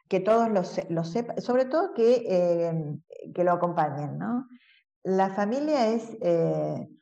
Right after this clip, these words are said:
es la mejor insulina, ¿no? Una buena familia es la mejor insulina, eh, es el mejor tipo de tratamiento. Eh, una familia que acompañe, eh, sin presionar, ¿no?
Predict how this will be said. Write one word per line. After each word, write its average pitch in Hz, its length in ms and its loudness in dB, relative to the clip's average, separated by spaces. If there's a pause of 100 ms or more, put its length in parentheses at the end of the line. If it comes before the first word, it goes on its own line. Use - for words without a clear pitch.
(280)
es 190 180 2
la 202 100 2
mejor 170 300 0
insulina, 160 640 -2
¿no? 165 100 -2
Una 180 160 0
buena 185 300 2
familia 196 500 -2
es 170 240 -4
la 160 140 -2
mejor 156 260 -6
insulina, 147 600 -6 (500)
eh, 165 280 4
es 165 120 0
el 165 80 0
mejor 165 340 0
tipo 165 220 0
de 160 80 2
tratamiento. 147 880 -4 (360)
Eh, 175 220 6
una 202 240 2
familia 190 380 0
que 180 80 -2
acompañe, 214 840 -2 (240)
eh, 165 440 2
sin 208 400 -2
presionar, 160 640 -2
¿no? 170 480 -8